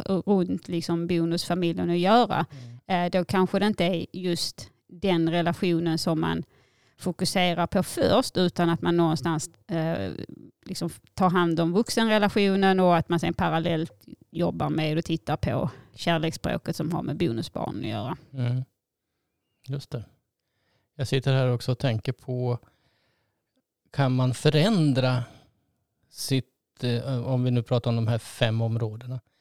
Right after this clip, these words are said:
Speaker 2: Eh, låt säga att jag, eh, ett av områdena är beröring då. Det är viktigt för mig. Men kan jag, om, låt säga så här att du, du har svårt med det.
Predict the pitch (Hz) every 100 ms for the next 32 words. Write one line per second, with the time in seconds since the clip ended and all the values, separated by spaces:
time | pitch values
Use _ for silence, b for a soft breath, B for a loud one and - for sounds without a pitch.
0 | _ _ _ _ 139 127 - 135 135 -
1 | 131 135 139 131 123 120 113 139 165 175
2 | 131 120 120 135 123 - 123 117 123 123
3 | 113 110 113 113 113 110 110 113 _ 151
4 | 135 123 127 110 120 131 123 120 - b
5 | b - 127 120 123 - 120 - 120 123
6 | 135 - _ _ _ _ _ _ _ _
7 | 127 139 131 139 139 135 143 139 131 -
8 | _ _ _ _ _ _ - 143 131 -
9 | 156 151 175 165 151 147 127 - 143 127
10 | 156 151 156 139 135 - - 127 151 143
11 | 131 - 139 135 113 123